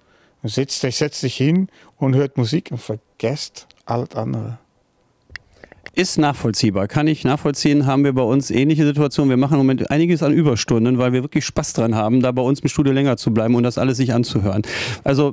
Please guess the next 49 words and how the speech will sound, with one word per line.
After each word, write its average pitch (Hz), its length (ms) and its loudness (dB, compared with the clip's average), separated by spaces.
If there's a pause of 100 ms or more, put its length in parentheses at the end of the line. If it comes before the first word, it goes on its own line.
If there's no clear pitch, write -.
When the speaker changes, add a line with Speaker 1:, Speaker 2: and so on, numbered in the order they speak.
Speaker 2:
äh, - 320 -6
ich - 360 -4
sag 170 100 0
mal, 156 300 0
ähm, 139 340 2
Tiesto 175 300 0
macht 156 160 0
ja 139 100 0
viel 151 260 0
Live-Events 123 1000 -2
ja 98 120 0
auch, - 240 -4
ne? 208 180 2
Ist - 220 -4
doch 117 100 0
richtig, 101 260 0
ne? 143 100 2
Ich 147 60 -2
weiß 131 120 0
nicht, 110 120 0
gibt's 143 180 -4
irgendwas, 139 340 0
was 135 140 -2
man 131 120 0
vielleicht 127 260 0
in 135 40 4
nächster 131 240 0
Zeit 127 240 -2
von 123 140 -2
ihm 120 160 4
sehen 143 320 2
wird 147 120 2
oder 123 140 0
wo 127 80 2
man 143 160 2
ihn 135 220 4
sehen 123 320 2
kann? 160 340 0 (880)
Ist 123 180 -2
irgendwas 139 400 0
in 131 140 2
nächster 131 260 0
Zeit 131 220 -2
oder 123 140 0
im 123 60 2
nächsten - 280 0
Frühjahr 151 300 2
schon 139 240 0
bekannt? 151 440 -2